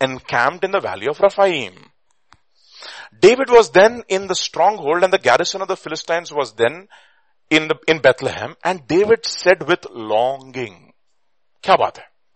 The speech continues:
Oh, oh, that would,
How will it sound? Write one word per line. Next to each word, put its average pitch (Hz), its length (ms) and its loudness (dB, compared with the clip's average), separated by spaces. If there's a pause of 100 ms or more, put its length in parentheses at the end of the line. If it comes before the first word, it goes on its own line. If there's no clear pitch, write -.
(500)
Oh, 175 520 4 (1040)
oh, 185 580 2 (680)
that 143 300 0
would, 135 100 -6